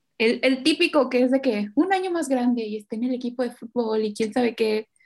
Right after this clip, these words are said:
Y tampoco hi-, tampoco hice nada al respecto. Nunca he hecho nada al respecto de ninguno de mis crushes, pero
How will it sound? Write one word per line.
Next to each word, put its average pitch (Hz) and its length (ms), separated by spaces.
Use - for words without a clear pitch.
Y 269 140
tampoco 269 380
hi-, 311 280
tampoco 311 340
hice 359 140
nada 254 180
al 269 60
respecto. 214 520
Nunca 269 180
he - 20
hecho - 140
nada 208 160
al 214 60
respecto 185 500
de 185 140
ninguno 190 220
de 180 60
mis 131 120
crushes, - 320
pero - 200